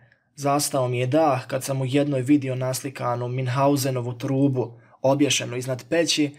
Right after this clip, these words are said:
kako se odmrzava i sama svira. Međutim,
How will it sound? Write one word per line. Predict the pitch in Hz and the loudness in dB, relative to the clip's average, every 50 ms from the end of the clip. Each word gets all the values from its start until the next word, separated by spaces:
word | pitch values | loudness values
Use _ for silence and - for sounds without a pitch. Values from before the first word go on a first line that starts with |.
| - - - _ _ | -18 -20 -20 _ _
kako | - 175 165 151 - 147 | -8 -6 -6 -4 -2 -2
se | - - 147 | 0 0 0
odmrzava | 139 131 131 131 143 156 170 156 165 170 160 156 156 147 156 151 151 147 147 139 - - | 0 2 2 2 2 2 2 2 0 0 0 0 0 2 2 2 2 2 0 -2 -4 -4
i | 147 139 139 131 - - | -6 -4 -4 -6 -10 -8
sama | - - - 139 131 131 135 131 117 | -6 -4 0 2 2 2 2 2 -2
svira. | 117 - - - - - 98 - - - - _ _ _ _ _ - - - - _ _ _ | -4 -6 -6 -8 -8 -10 -10 -10 -10 -12 -12 _ _ _ _ _ -20 -20 -20 -20 _ _ _
Međutim, | - 131 127 127 156 214 220 - 208 170 151 139 - - | -4 0 2 2 2 0 0 0 0 0 0 -2 -4 -8